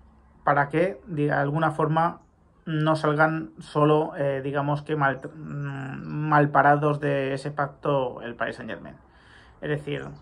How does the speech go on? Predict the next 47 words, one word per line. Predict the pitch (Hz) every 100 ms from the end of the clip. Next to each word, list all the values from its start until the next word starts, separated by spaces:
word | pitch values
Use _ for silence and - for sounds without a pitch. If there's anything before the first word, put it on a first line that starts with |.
| - -
la | 147 143
llamada | 147 170 170
tenía | 156 160
como | 160 160
objetivo | 151 160 190 190 202
el | 156
hacerle | 135 156 151 151
ver | 151
a | 151
Mbappé | 147 160 160
lo | 139
importante | 143 143 143 143 175 170 170
que | 170 180
es | 180
que | 143
su | 143
salida | 151 170 185 185 202 -
se | - 185
produzca | 165 165 165 165 175 190 - - - - -
en | 156
unos | 156 151
términos | 156 165 170 180 -
mínimamente | 160 180 185 165 156 151
razonables | 143 147 156 151 -
para | 135 131
el |
Paris | 135 139
Saint-Germain, | 147 147 156 175 180 - - - - - _
porque, | 208 208 202 208 220 - _ _ -
eh, | 139 135 131
a, | 127 135 - 139 135
a | 135
Mbappé | 135 139 175
le | 151
va | 147
a |
interesar | 175 170 160 160
en | 156
el | 147
futuro | 160 165 147
tener | 139 135
las | 135 -
puertas | 151 147 139
abiertas | 143 139 143
del | 143
Paris | 139 139
Saint-Germain, | 147 147 180 214 220 233